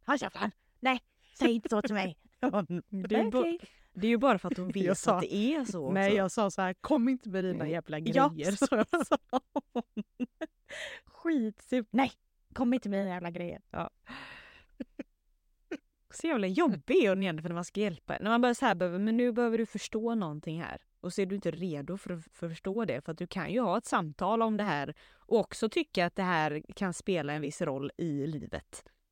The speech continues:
Speaker 3: Mm.
Speaker 2: Ja.
Speaker 3: Men just nu så känner jag ju mig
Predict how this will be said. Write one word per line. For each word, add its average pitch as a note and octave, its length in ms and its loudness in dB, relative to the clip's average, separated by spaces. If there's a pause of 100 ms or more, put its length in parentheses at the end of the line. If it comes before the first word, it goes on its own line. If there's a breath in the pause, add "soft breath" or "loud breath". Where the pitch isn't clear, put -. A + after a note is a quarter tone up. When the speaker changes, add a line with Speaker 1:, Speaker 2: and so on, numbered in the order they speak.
(1200)
Speaker 3:
Mm. F3+ 220 2
Speaker 2:
Ja. - 80 0 (140)
Speaker 3:
Men F3+ 260 2
just E3+ 260 -2
nu G3+ 300 0
så B3 320 2
känner E3 280 0
jag E3 100 0
ju E3 60 0
mig D#3 320 -2